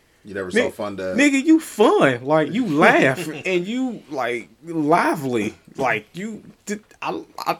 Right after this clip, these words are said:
Speaker 2: this shit here.
Speaker 1: Yeah, I like this
Speaker 2: I
Speaker 1: dad.
Speaker 2: like this," but at home, it, it was not that. And it was like, "What? Like, you, you like that?" Now, I don't mean no disrespect if he's listening,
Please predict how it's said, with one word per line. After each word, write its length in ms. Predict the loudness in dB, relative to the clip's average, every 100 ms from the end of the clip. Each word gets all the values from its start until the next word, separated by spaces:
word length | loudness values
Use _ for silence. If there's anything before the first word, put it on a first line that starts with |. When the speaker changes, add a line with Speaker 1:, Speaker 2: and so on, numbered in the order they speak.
| -6 0
Speaker 2:
this 200 | 0 0
shit 220 | -4 0
here. 440 | 6 8 8 6 0 _ _
Speaker 1:
Yeah, 200 | -14 -12
I 60 | -8
like 240 | -6 -6
this 140 | -6 0
Speaker 2:
I 140 | 2 4
Speaker 1:
dad. 100 | 2
Speaker 2:
like 300 | 2 0 4
this," 380 | 6 6 0 -10
but 440 | 2 4 4 0 -8 -20 -20 _ _ _ _ -4
at 220 | 0 0
home, 520 | 2 2 4 2 2 -6 _
it, 200 | -8 -8 2
it 100 | 2
was 540 | 2 -2 -10 -20 -20 -12
not 580 | -6 0 4 4 2 -2
that. 300 | -4 -4 -8 -10
And 480 | -6 -4 -6 -10 -16 _ _ _ _ _ _ _ _ _ _ _ _ _ _ _ _ _ _ _ _ _
it 140 | 4 6
was 220 | 4 2 -2
like, 280 | 2 2 -2 -14 _ _ _ _ -20 -14 -4
"What? 420 | 2 2 2 -2
Like, 320 | 0 0 -2 -14 _ _ _ -16
you, 260 | -12 -12 -14 -20 -14
you 160 | -6 -2
like 200 | -2 -4
that?" 340 | -2 -2 -2 -4
Now, 120 | -6
I 40 |
don't 260 | -6 -6 -6
mean 120 | -4
no 120 | -4
disrespect 600 | -2 -4 -4 -2 0 2
if 80 | 0
he's 140 | -6 -4
listening, 380 | -4 -4 -10